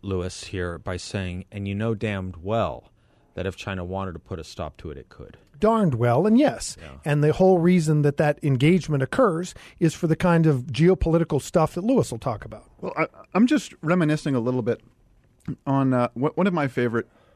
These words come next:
Speaker 3: executive branch negotiators that, that the U S has ever had, and, and you'll actually love this, Dad, because it is, in fact, Ronald Reagan,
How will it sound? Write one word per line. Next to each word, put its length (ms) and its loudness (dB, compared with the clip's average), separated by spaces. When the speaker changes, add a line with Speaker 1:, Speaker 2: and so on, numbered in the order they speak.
Speaker 3:
executive 560 -4
branch 360 -2
negotiators 760 -8
that, 180 -12
that 120 -6
the 80 -8
U 80 -4
S 100 -8
has 100 -10
ever 180 -6
had, 300 -6
and, 220 -10
and 340 -8
you'll 300 0
actually 300 -2
love 260 0
this, 220 -4
Dad, 280 0
because 300 -2
it 80 0
is, 140 -2
in 80 -4
fact, 340 -2
Ronald 300 -6
Reagan, 440 -8